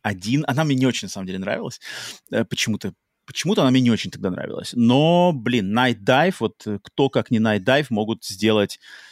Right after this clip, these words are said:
а, офигенский ремастер, графику подтянули, все там заставки переделали, какие-то опять недоделанные уровни в игру добавили, полная там библиотека,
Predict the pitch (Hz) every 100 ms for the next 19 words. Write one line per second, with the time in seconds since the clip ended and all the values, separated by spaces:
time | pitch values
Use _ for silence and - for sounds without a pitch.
0 | _ - 95 98 - 113 110 - 117 117
1 | 170 - 165 143 113 117 117 - 98 120
2 | - 131 151 147 139 - 123 120 104 113
3 | 123 - - 127 113 101 127 131 127 123
4 | - - 117 117 113 120 120 110 107 123
5 | 120 120 127 135 127 117 110 110 117 101
6 | 117 127 135 135 127 123 - 123 131 123
7 | 123 117 110 113 113 127 120 120